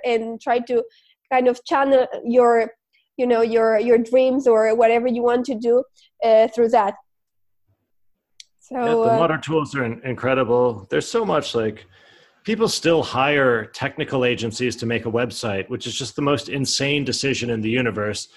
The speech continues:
Speaker 2: You're spending twenty grand for something that you can do for ten dollars on, like, Squarespace or any number of other equally good tools.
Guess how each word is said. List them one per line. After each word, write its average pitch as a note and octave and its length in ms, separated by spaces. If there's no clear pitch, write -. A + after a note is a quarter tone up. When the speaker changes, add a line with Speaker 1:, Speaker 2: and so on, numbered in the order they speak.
Speaker 2:
You're C#3 80
spending F3+ 340
twenty D#3 300
grand C3 420
for A2 80
something C3 360
that B2 60
you B2 80
can A#2+ 120
do B2+ 160
for B2 100
ten A2+ 280
dollars A#2+ 440
on, G#2+ 100
like, G#2 180
Squarespace A2+ 800
or A#2+ 140
any C3+ 180
number B2 360
of A2 100
other A#2+ 240
equally A#2 320
good A2+ 260
tools. B2 460